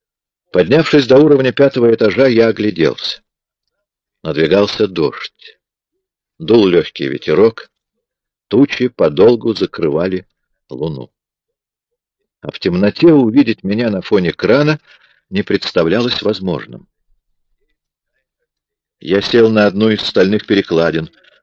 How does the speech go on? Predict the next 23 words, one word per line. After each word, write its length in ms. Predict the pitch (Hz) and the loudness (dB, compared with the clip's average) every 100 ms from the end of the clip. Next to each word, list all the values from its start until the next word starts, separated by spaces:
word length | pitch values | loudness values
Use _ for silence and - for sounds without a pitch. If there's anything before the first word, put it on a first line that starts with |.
| _ _ | _ _
отдохнул. 720 | 87 78 92 - 87 82 82 _ _ _ _ _ _ _ _ _ _ _ _ _ _ _ | -12 -6 -6 -4 -6 -6 -6 _ _ _ _ _ _ _ _ _ _ _ _ _ _ _
Я 120 | 80 | -2
не 80 | 87 | 0
мог 200 | 104 110 | 0 2
позволить 460 | 117 101 107 107 104 | 2 2 4 2 0
себе 220 | 104 101 | 0 0
сразу 440 | - 98 107 104 | 0 0 0 0
подняться 580 | 98 101 90 101 98 98 | -2 -2 -2 -4 -4 -6
на 100 | 92 | -6
самый 340 | 90 98 95 92 | -4 -4 -2 0
верх, 380 | 92 92 - _ _ _ _ _ _ _ - | 0 -2 -6 _ _ _ _ _ _ _ -10
потому 280 | - 87 90 | -4 -4 -4
что 200 | - 95 | -4 -4
там 340 | - 104 110 | 0 0 0
меня 220 | 104 101 | -2 -2
могли 300 | 92 78 87 | -2 -2 -2
поджидать 680 | - 92 76 82 82 104 - _ _ _ - | -2 -4 -2 0 0 -2 -6 _ _ _ -8
головорезы 720 | 78 85 80 80 92 95 92 | -2 0 2 2 0 -2 -6
Саванто. 880 | - 85 85 78 73 67 71 69 _ _ _ _ _ 302 _ 403 _ _ _ _ _ _ - | -4 -2 0 -2 -4 -12 -12 -12 _ _ _ _ _ _ _ _ _ _ _ _ _ _ -12
Едва 480 | 160 151 78 117 | -8 -6 -2 0
ли 140 | 120 104 | 2 2
я 140 | 95 | 2
мог 400 | 92 113 107 - | 0 0 -2 -6